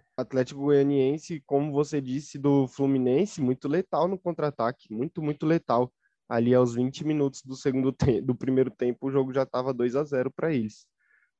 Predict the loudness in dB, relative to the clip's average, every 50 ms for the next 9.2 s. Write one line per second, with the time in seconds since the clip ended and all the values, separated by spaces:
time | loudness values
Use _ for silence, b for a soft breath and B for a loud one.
0 | _ -8 -8 -8 0 2 4 4 4 4 2 2 0 -2 -4 -6 -8 -4 2 4
1 | 6 6 8 8 6 6 4 -2 -4 -4 -6 -4 -2 -2 0 2 2 2 0 0
2 | -2 -4 -4 -4 -4 -6 -6 -4 -4 -4 -4 -4 -4 -4 -2 -2 -4 -4 -8 -16
3 | -16 _ _ _ _ _ _ _ _ _ 2 2 4 4 6 6 4 6 4 2
4 | 2 2 4 4 4 2 2 4 2 0 -2 _ -8 -6 -4 -4 -4 -6 -8 -10
5 | -14 _ _ -4 0 0 2 4 2 2 2 2 0 0 2 2 2 2 4 2
6 | 2 2 0 -2 0 0 0 0 0 -2 -4 -6 -4 -4 -4 -4 -4 -8 -14 -14
7 | -14 -10 -2 -2 -2 0 2 2 2 4 2 2 2 0 -2 -4 -6 -2 -2 0
8 | 0 0 -4 -4 -6 -10 -8 -8 -6 -4 -2 -4 -4 -6 _ 0 2 2 2 2
9 | 2 -4 -6 -6